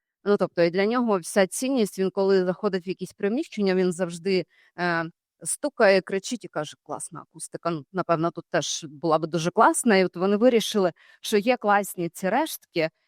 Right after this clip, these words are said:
які можна перероблювати в акустичні панелі. І зараз уже в світі таке роблять. Ми також вирішили таке зробити у нас в поле.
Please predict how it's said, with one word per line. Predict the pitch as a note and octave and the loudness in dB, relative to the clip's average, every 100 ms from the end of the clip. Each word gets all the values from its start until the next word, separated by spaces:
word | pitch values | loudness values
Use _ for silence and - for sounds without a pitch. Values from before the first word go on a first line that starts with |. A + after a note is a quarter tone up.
| - | -4
які | F#3+ - B3 | -4 -2 0
можна | A#3 C4 G3+ F#3 E3+ _ _ _ _ - | 0 0 -2 -4 -4 _ _ _ _ 0
перероблювати | G#3+ A3+ G3+ G#3 A3 G#3+ F#3+ F#3+ E3+ | 2 4 2 0 0 -2 0 -2 -4
в | |
акустичні | F3 F3 - G#3 - G#3 F3 | -8 -10 -10 -10 -8 -8 -6
панелі. | G3 F#3 D3+ C#3+ C3+ F3 | -4 -4 -6 -8 -6 -4
І | F#3+ | 0
зараз | A3 A#3+ G3+ - | 2 2 0 -2
уже | F#3+ F#3 G#3 G#3+ G#3+ G3+ E3+ F3+ | -6 -4 0 4 4 2 -4 -4
в | G3+ | -2
світі | F#3+ - G#3+ G3+ - | -4 -6 -8 -8 -8
таке | - F#3 A3 | -6 0 2
роблять. | A#3+ E4+ B3+ A3+ G3 _ _ _ - | 4 2 2 -2 -2 _ _ _ -8
Ми | A3 | -6
також | A#3 - A#3 - | -4 -2 -2 -2
вирішили | F#3+ G#3+ F#3+ - G3+ G3 | 0 2 0 -2 -2 -2
таке | G#3 - G3+ | -2 0 0
зробити | F#3+ G3 E3+ G3+ G#3 | 2 -2 0 -2 0
у | G3 | 0
нас | G3+ G3+ - | 0 -2 -4
в | - - | -8 2
поле. | C#4+ E4 A3 | 4 4 0